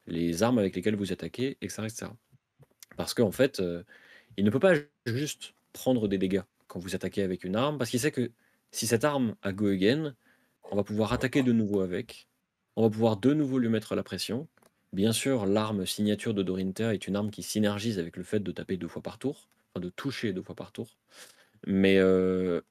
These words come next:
mais de manière générale, cet effet, cet effet statique sur n'importe quelle attaque d'arme, heu, est très forte pour son arme originale, Dawnblade, mais en fait peut être décliné sur d'autres armes.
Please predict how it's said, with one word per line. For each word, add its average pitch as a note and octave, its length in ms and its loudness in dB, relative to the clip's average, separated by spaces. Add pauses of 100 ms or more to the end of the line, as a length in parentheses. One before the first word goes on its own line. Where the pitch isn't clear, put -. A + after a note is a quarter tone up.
mais A#2 180 8
de B2+ 80 4
manière A2+ 260 6
générale, G#2 560 0
cet - 280 -4
effet, C3+ 400 0
cet G2+ 180 -4
effet F#2+ 180 -6
statique - 460 -6
sur - 160 -6
n'importe F2+ 280 -6
quelle G2+ 140 0
attaque E2+ 220 -10
d'arme, C#3+ 320 -4 (460)
heu, F2 240 -2
est G2 140 0
très A#2+ 160 2
forte B2+ 260 0
pour - 140 -6
son F#2 140 -2
arme F#2 160 -2
originale, F#2+ 460 -4 (120)
Dawnblade, A#2 520 -4 (260)
mais A2 80 2
en - 20 4
fait C3+ 160 0
peut A2 160 -2
être G2+ 160 0
décliné G#2+ 400 0
sur A#2+ 220 -2
d'autres A2+ 300 0
armes. G2+ 320 -4